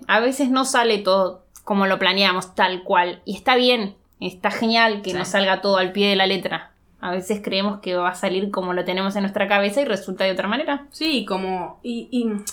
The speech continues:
Speaker 2: principalmente como la sociedad o como los demás esperan que nos salga, ¿no? A mí, ponele, eso me presionaba de más chica.
Speaker 1: Sí,
Speaker 2: Y de,
Speaker 1: a mí
Speaker 2: y
Speaker 1: igual.
Speaker 2: ahora ya,
Speaker 1: Ahora
Speaker 2: nada, entendí, sí, que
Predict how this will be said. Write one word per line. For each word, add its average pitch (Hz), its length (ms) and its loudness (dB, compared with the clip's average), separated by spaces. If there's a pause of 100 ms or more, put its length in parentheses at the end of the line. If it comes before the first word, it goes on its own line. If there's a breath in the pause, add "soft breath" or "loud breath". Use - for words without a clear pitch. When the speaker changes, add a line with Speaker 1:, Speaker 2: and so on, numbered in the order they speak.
Speaker 2:
principalmente 294 640 -2
como 247 260 2
la 214 180 0
sociedad 190 380 -2
o 208 80 -2
como 202 220 0
los 175 160 -2
demás 175 300 -2
esperan 175 480 -4
que 170 120 -8
nos 160 180 -12
salga, 165 300 -4
¿no? 165 160 -4
A 190 80 -4
mí, 196 140 -2
ponele, 214 340 0
eso 190 180 -6
me 175 120 -6
presionaba 165 560 -4
de 160 80 -8
más 156 180 -10
chica. 165 360 -10 (500 loud breath)
Speaker 1:
Sí, - 180 2
Speaker 2:
Y 494 140 6
de, - 80 4
Speaker 1:
a - 80 2
mí 202 100 -2
Speaker 2:
y - 40 2
Speaker 1:
igual. 320 280 4
Speaker 2:
ahora 415 160 4
ya, 262 720 0 (200)
Speaker 1:
Ahora 226 220 2
Speaker 2:
nada, 196 380 -2 (180)
entendí, 190 540 0
sí, 403 320 0
que 175 580 -2